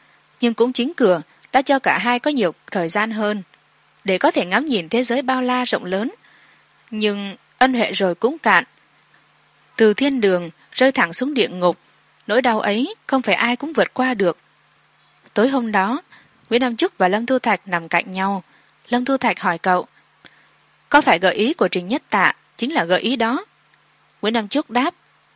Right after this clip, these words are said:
"Đúng vậy." Lâm Thu Thạch im lặng. "Có một số việc, con người ta sớm hay muộn cũng sẽ phải trả giá." Nguyễn Nam Trúc nói, "Hơn nữa, cái giá phải trả đau đớn hơn so với tưởng tượng rất nhiều."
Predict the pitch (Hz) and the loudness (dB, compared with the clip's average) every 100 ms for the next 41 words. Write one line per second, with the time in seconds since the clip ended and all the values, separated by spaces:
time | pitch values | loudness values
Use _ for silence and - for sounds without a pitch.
0 | _ - 196 285 214 185 - _ _ _ | _ -6 -6 0 2 0 -2 _ _ _
1 | _ _ _ - 247 269 262 202 - - | _ _ _ -2 0 0 0 0 0 -4
2 | 269 226 190 - _ _ _ _ _ _ | -2 0 -2 -4 _ _ _ _ _ _
3 | _ - 269 190 - 214 294 214 190 _ | _ -2 0 2 0 0 0 0 0 _
4 | _ _ _ _ 277 247 180 160 208 220 | _ _ _ _ -2 0 -2 0 -2 0
5 | 226 262 269 233 202 170 - - 254 294 | -2 -2 -2 -2 0 0 0 0 2 0
6 | 247 165 - 175 165 185 247 415 _ _ | 0 -2 -2 -2 0 -2 -4 -8 _ _
7 | _ _ _ _ _ 208 226 214 202 330 | _ _ _ _ _ -4 -2 -2 -2 -4
8 | 226 202 277 - _ _ _ _ - 220 | -2 -2 -2 -6 _ _ _ _ -6 -4
9 | 196 196 269 370 - _ - 208 220 208 | -2 -2 -2 -2 -6 _ -6 -4 -2 -2
10 | 359 196 - 190 165 131 _ _ - 240 | -2 -2 -2 0 0 -2 _ _ 0 2
11 | 214 262 269 220 233 220 196 208 165 196 | 2 0 0 0 0 0 -2 -2 -2 0
12 | 180 220 359 247 196 160 | 0 0 0 0 0 -2